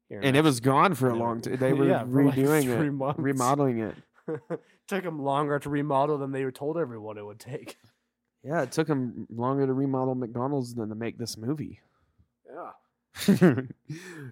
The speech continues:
Speaker 2: Um,
Speaker 1: It took 'em longer to, for them to remodel McDonald's than it took for us to get
Speaker 2: Watch this
Speaker 1: hype-,
Speaker 2: movie.
Speaker 1: get hyped and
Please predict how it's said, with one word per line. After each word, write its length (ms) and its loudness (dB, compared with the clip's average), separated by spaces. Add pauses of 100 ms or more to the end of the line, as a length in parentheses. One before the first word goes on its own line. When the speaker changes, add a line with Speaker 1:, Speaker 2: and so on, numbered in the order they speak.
(160)
Speaker 2:
Um, 520 4
Speaker 1:
It 60 -12
took 220 0
'em 140 -2
longer 540 4
to, 180 -12
for 160 -4
them 160 -2
to 60 -10
remodel 400 -2
McDonald's 520 -2
than 160 -4
it 120 -10
took 220 -8
for 280 -8 (640)
us 200 -10
to 160 -14 (1160)
get 120 -2
Speaker 2:
Watch 240 4
this 120 10
Speaker 1:
hype-, 160 6
Speaker 2:
movie. 200 0
Speaker 1:
get 160 0
hyped 500 -4
and 160 -10